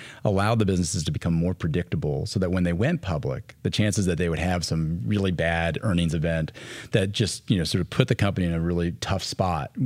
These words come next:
became less and less. Um, and so I think being able to continue to evolve business models, make some mistakes, you know, sort of, um, sometimes shift while you're in the private markets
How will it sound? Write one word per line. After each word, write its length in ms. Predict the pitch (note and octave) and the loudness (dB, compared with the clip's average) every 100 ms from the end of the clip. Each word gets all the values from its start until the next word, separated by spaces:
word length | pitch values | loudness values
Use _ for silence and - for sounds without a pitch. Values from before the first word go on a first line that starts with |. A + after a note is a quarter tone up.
| C3 | -2
became 340 | B2 G#2+ F2+ | 0 0 0
less 220 | E2 - | -2 -4
and 140 | D2+ C2+ | -6 -4
less. 440 | C2 B2 - - - - - - - - | -2 -2 -4 -14 -18 -20 -18 -16 -16 -2
Um, 520 | - G#2 G2 F#2 F2+ - | 2 4 4 2 2 2
and 240 | B2 G2+ | 2 4
so 440 | - G#2 G2 F#2+ G#2 | 4 4 4 2 0
I 80 | A2 | 2
think 280 | B2+ G#2 | 2 2
being 280 | G#2 D3 F3+ | 2 4 4
able 220 | C#3 A2+ | 4 2
to 120 | G#2 - | 0 0
continue 540 | F#2 - A2 G2+ G2+ | 0 2 2 4 2
to 320 | - F#2 F2 | 2 0 0
evolve 380 | F2+ E2 G2 A2+ | 0 2 2 2
business 340 | G#2 G#2 A2 - | 2 2 2 2
models, 480 | A2 A2 A2 A2 | 2 2 2 2
make 220 | A#2+ D#3+ - | 2 0 2
some 160 | C#3+ | 2
mistakes, 800 | G#2+ - G#2 G#2+ A2 - - - | 2 0 2 2 0 -4 -8 -4
you 80 | - | 0
know, 120 | G#2 | 2
sort 240 | E2+ A2+ G2 | 2 2 2
of, 120 | E2+ - - - - | 0 -6 -18 -18 -2
um, 340 | A2+ F#2 F2 E2 | 0 2 2 2
sometimes 340 | - A2 G2+ | 2 2 2
shift 420 | - C#3+ A#2+ - | 2 2 2 2
while 160 | A2+ G#2 | 0 2
you're 120 | G#2 | 2
in 60 | G2 | 2
the 60 | |
private 360 | E2+ G2 A#2+ F3 | 0 0 0 0
markets 500 | F3 G3 A#3+ F#3+ | 0 0 -4 -6